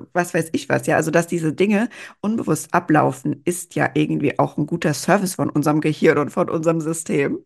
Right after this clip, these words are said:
ja? Weil wir werden ja völlig überfordert, wenn wir über alles ständig und, ähm, bewusst nachdenken müssen.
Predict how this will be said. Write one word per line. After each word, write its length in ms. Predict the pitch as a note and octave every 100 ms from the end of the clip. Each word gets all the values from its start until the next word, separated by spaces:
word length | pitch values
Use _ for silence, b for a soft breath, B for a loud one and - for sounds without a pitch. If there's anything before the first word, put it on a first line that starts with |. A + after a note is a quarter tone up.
| -
ja? 220 | E3 C#4+ B B -
Weil 260 | F3 E3+
wir 140 | E3+ E3+
werden 140 | F3
ja 80 | E3+
völlig 280 | E3 E3 E3
überfordert, 480 | E3 D#3 D3 C3 C3
wenn 160 | C3
wir 80 | B2
über 200 | B2 B2
alles 200 | B2+ C#3
ständig 360 | - C3 C3 B2+
und, 160 | B2 -
ähm, 420 | C3+ C3 C3+ - _ _ _
bewusst 400 | C#3+ C#3+ C3 -
nachdenken 560 | C3+ C3 B2+ A#2+ - B2+
müssen. 380 | B2 - B2+